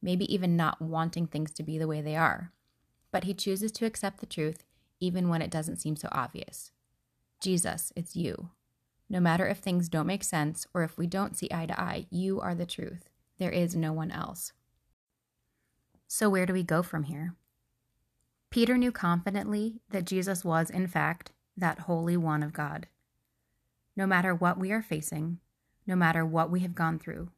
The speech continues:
no matter how many times we have labored or where we have toiled or whom we have battled, the truth is that Jesus is the real life,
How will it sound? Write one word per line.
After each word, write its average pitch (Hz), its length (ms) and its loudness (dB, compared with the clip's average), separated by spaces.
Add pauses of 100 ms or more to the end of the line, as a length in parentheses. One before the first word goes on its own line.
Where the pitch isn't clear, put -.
(380)
no 190 120 0
matter 170 240 2
how 185 200 0
many 220 220 4
times 170 500 0
we 175 120 -2
have 165 180 -4
labored 175 460 -2 (280)
or 175 180 2
where 156 260 2
we 185 120 0
have 202 140 -2
toiled 175 460 -2 (340)
or 180 140 2
whom 180 260 6
we 180 100 2
have 180 140 -2
battled, 170 480 -2 (360)
the 196 100 -8
truth 202 400 -2
is 165 280 2
that 175 160 -8
Jesus 180 380 2
is 190 200 0
the 180 100 -2
real 156 160 2
life, 156 420 -4